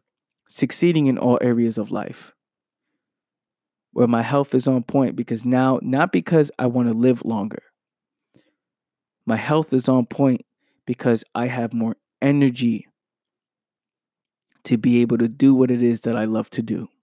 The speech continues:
I'm not sluggish. I ha-, I have more energy to think. I have more, I have more energy to get creative, to live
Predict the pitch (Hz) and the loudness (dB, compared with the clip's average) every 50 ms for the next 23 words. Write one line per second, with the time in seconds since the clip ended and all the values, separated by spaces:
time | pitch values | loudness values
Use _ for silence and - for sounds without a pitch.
0 | _ _ _ _ _ _ _ _ _ _ _ _ _ _ _ _ _ _ _ _ | _ _ _ _ _ _ _ _ _ _ _ _ _ _ _ _ _ _ _ _
1 | _ _ _ _ _ _ _ _ _ _ _ _ _ _ _ _ _ _ _ _ | _ _ _ _ _ _ _ _ _ _ _ _ _ _ _ _ _ _ _ _
2 | _ _ _ _ _ _ _ _ _ _ _ _ _ _ _ _ _ _ _ - | _ _ _ _ _ _ _ _ _ _ _ _ _ _ _ _ _ _ _ -20
3 | - - - - - _ - 120 117 110 107 101 - - - 131 127 120 120 123 | -20 -20 -20 -20 -18 _ -4 -2 0 0 0 -2 -4 -4 0 2 2 2 2 4
4 | 123 117 117 - - - - - - _ _ _ _ _ _ _ _ _ _ - | 2 2 2 0 -4 -10 -12 -14 -18 _ _ _ _ _ _ _ _ _ _ -10
5 | - 117 113 110 71 - - - - 117 113 117 110 117 113 110 - _ - 131 | -8 -6 -6 -6 -6 -8 -10 -10 -10 -8 -8 -6 -6 -4 -4 -6 -6 _ -2 0
6 | 127 127 127 120 110 113 123 113 113 113 120 _ _ _ _ _ _ _ _ _ | 0 2 2 0 -2 -2 -6 -6 -6 -8 -12 _ _ _ _ _ _ _ _ _
7 | _ _ _ _ - 135 117 - - 123 113 110 110 - - _ _ _ _ _ | _ _ _ _ -4 -4 -4 -2 -2 -2 -2 -2 -4 -10 -18 _ _ _ _ _
8 | _ _ _ _ _ _ _ _ _ - 117 117 117 113 113 107 - _ - - | _ _ _ _ _ _ _ _ _ -8 -6 -6 -4 -2 -2 -2 -4 _ -12 -20
9 | - _ - 123 123 123 120 117 117 117 113 113 107 - _ - 131 131 131 131 | -16 _ -6 -4 -2 0 0 -2 -2 -2 -2 -2 -2 -2 _ 0 0 2 2 2
10 | 123 120 131 127 123 117 110 - - - _ _ - - 117 - - - - - | 0 0 0 0 2 0 0 -4 -10 -20 _ _ -10 -8 -6 -6 -8 -8 -4 0
11 | 120 117 113 110 107 110 104 - _ - - 131 113 113 120 123 131 131 127 120 | 0 2 2 2 0 -2 -6 -8 _ -10 -6 -6 -4 -2 0 2 4 4 4 2
12 | 120 - | 0 -6